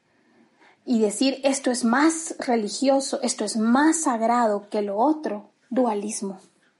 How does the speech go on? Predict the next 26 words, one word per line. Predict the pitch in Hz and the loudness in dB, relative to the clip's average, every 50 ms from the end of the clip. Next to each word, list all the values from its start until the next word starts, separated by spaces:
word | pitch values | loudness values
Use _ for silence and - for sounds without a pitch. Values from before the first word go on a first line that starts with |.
| _ _ _ _ - - | _ _ _ _ -2 0
Dios | 285 254 - - | 0 0 2 0
nos | 240 226 220 | -2 -2 0
salvó | - 214 190 196 196 208 208 - | -2 -2 -2 0 -2 -4 -4 -4
completamente | 208 196 190 190 202 214 208 - 190 185 190 202 208 185 - - - _ _ _ _ _ _ _ _ _ _ _ _ _ _ _ _ _ | -6 -6 -4 -4 -4 -4 -4 -6 -8 -6 -6 -6 -8 -10 -12 -18 -20 _ _ _ _ _ _ _ _ _ _ _ _ _ _ _ _ _
y | - 214 | -14 -14
todo | - - _ _ 254 247 240 233 226 | -14 -14 _ _ 0 2 2 2 0
lo | 214 202 202 - | -2 -4 -6 -8
que | - 202 196 | -8 -6 -6
Él | 196 196 | -6 -6
hace | 190 190 - - | -8 -8 -10 -10
y | 190 202 202 196 | -10 -8 -6 -8
ha | 185 185 | -8 -8
creado | - - 196 180 180 - - 180 - _ | -10 -10 -10 -8 -8 -10 -12 -14 -18 _
es | _ - - - 196 165 | _ -12 -12 -12 -12 -12
bueno | - 180 175 180 - - _ _ _ _ _ _ _ | -10 -10 -10 -12 -14 -16 _ _ _ _ _ _ _
y | - 226 202 196 | -2 2 2 2
es | 202 202 - | 2 0 -4
para | - - - - | -8 -10 -10 -10
su | - - 214 208 | -12 -12 -12 -12
gloria. | 208 208 202 - - - - _ _ _ _ _ _ _ _ _ _ _ _ _ _ _ _ - - - - - - _ | -12 -12 -12 -14 -18 -20 -20 _ _ _ _ _ _ _ _ _ _ _ _ _ _ _ _ -20 -20 -20 -20 -20 -4 _
Nada | 240 220 233 247 262 302 311 330 349 359 | 4 6 8 8 8 8 6 6 6 6
de | 330 277 269 277 | 6 6 6 4
esto | 294 294 - 294 | 2 2 0 0
es | - 302 | 0 0
enseñanza | 277 254 - 220 214 214 220 220 - 226 | -2 -2 -2 -4 -6 -6 -6 -6 -6 -4
bíblica. | 220 220 233 247 233 - - - | -4 -4 -6 -6 -8 -10 -12 -20